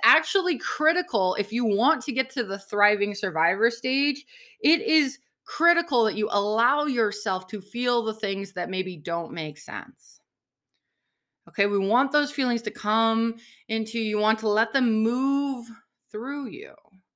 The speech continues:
You are not your feelings. That feeling is coming to visit you.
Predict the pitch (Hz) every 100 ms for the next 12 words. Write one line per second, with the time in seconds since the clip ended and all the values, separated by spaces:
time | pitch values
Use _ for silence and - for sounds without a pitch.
0 | _ _ _ _ _ _ - 202 285 320
1 | 320 320 254 233 202 190 - 165 160 147
2 | 156 226 277 - _ _ 247 285 277 285
3 | 285 277 269 254 262 247 247 233 202 233
4 | 208 170 120 107 85 -